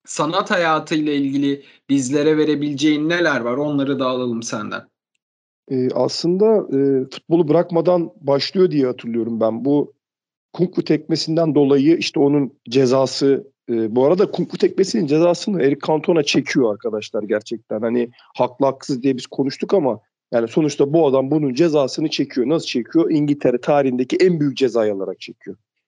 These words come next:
Speaker 2: O süreçte, e, Looking for Eric bildiğim kadarıyla o süreçte çekilen bir film. Yani ya da filmlerden bir tanesi o süreçte çekiliyor bakın. E, karıştırıyor olabilirim. Çok özür diliyorum eğer karıştırıyorsam sizden.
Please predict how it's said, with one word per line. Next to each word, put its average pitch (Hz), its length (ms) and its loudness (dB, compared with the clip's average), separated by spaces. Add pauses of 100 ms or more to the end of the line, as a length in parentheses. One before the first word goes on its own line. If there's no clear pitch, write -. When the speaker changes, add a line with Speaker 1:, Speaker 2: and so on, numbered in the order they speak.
(280)
Speaker 2:
O 226 100 4
süreçte, 208 720 0 (240)
e, 139 360 2
Looking 156 420 2
for 196 240 2
Eric 190 400 2
bildiğim 156 320 -2
kadarıyla 160 360 0
o 175 80 6
süreçte 147 380 -2
çekilen 110 460 -4
bir 92 60 -20
film. - 240 -20 (1300)
Yani 123 500 2
ya 165 220 2
da 226 340 2 (180)
filmlerden 208 580 2
bir 277 80 4
tanesi 214 320 2
o 214 60 4
süreçte 208 340 0
çekiliyor 117 460 -2
bakın. 120 340 -6 (260)
E, 127 240 0
karıştırıyor 160 500 2
olabilirim. 202 380 4
Çok 190 240 0
özür 175 220 0
diliyorum 127 220 -4
eğer 120 160 -2
karıştırıyorsam 120 560 -4
sizden. 196 300 -4